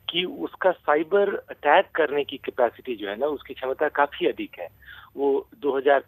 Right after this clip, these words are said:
तेरह में एक बार ऐसा हुआ था जब उसने कई जो है साउथ कोरिया के बैंक और कुछ मीडिया हाउसेज को हैक करने की कोशिश की थी। दो हज़ार चौदह में आपको पता होगा जो सोनी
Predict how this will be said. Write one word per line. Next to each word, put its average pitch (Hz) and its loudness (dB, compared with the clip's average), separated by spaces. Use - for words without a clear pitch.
तेरह 147 4
में 139 0
एक 127 -2
बार 123 2
ऐसा 120 0
हुआ 107 2
था 101 -4
जब 98 -4
उसने 98 -6
कई 104 -2
जो 92 -6
है 92 -2
साउथ 98 -2
कोरिया 98 -2
के 101 -8
बैंक 101 -2
और 95 -2
कुछ - -12
मीडिया 113 0
हाउसेज 104 0
को 104 -4
हैक 98 -2
करने 95 -2
की 90 -6
कोशिश 90 -2
की - -4
थी। - -8
दो 110 0
हज़ार 117 0
चौदह 123 2
में 127 -2
आपको 113 -4
पता 107 -4
होगा 101 0
जो 101 -6
सोनी 135 2